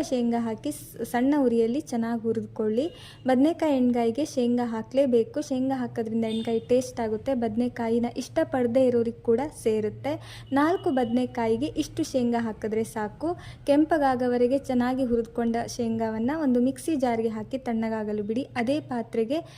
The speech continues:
ಸಣ್ಣದಾಗಿ ಕಟ್ ಮಾಡ್ಕೊಂಡಿರುವ ಬದನೆಕಾಯಿಗೆ ಹೋಳುಗಳನ್ನ ಹಾಕಿ, ಎಣ್ಣೆ ಹಾಕಿ, ಹೆಸರೇ ಹೇಳುವಂತೆ ಎಣ್ಗಾಯಿಗೆ ಸ್ವಲ್ಪ ಜಾಸ್ತಿ ಎಣ್ಣೆ ಹಾಕಿ, ಹಂಗಂತ ಮುಳುಗೋವಷ್ಟು ಹಾಕ್ಬೇಕಂತಿಲ್ಲ. ಸಣ್ಣ ಉರಿಯಲ್ಲಿ ಎಣ್ಣೆಯಲ್ಲಿ ಬದನೆಕಾಯಿ ಹೋಳುಗಳು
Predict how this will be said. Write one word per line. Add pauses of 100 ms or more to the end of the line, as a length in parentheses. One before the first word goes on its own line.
(220)
ಸಣ್ಣದಾಗಿ
ಕಟ್
ಮಾಡ್ಕೊಂಡಿರುವ
ಬದನೆಕಾಯಿಗೆ
ಹೋಳುಗಳನ್ನ (120)
ಹಾಕಿ, (340)
ಎಣ್ಣೆ (100)
ಹಾಕಿ,
ಹೆಸರೇ
ಹೇಳುವಂತೆ
ಎಣ್ಗಾಯಿಗೆ
ಸ್ವಲ್ಪ (120)
ಜಾಸ್ತಿ (100)
ಎಣ್ಣೆ (100)
ಹಾಕಿ, (380)
ಹಂಗಂತ (120)
ಮುಳುಗೋವಷ್ಟು
ಹಾಕ್ಬೇಕಂತಿಲ್ಲ. (520)
ಸಣ್ಣ (120)
ಉರಿಯಲ್ಲಿ (120)
ಎಣ್ಣೆಯಲ್ಲಿ (100)
ಬದನೆಕಾಯಿ
ಹೋಳುಗಳು